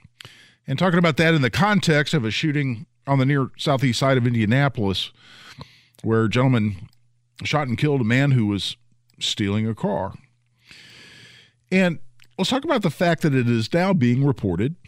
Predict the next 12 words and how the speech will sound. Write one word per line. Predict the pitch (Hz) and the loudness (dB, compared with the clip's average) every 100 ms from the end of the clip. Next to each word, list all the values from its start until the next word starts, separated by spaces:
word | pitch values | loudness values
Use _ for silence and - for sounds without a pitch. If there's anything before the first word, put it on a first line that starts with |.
| _ _ - - - _ - | _ _ -20 -20 -20 _ -8
that | 113 110 113 104 - - | 0 2 2 0 -4 -12
the | - 120 | -6 -2
car | 151 143 | 2 2
was | 120 | 2
already | 120 147 196 | 2 4 2
stolen, | 127 95 92 123 165 - - _ _ _ _ _ _ _ _ _ _ - - | 0 -2 -2 -2 -4 -12 -20 _ _ _ _ _ _ _ _ _ _ -14 -2
whether | 123 - | 0 2
it | 185 | 2
was | 135 123 | 2 0
stolen | - 143 147 165 143 - - 214 - 185 165 - | 0 2 2 0 -2 -4 -18 -16 -16 -16 -16 -4
by, | 120 120 110 | 0 2 2
uh, | 110 | 2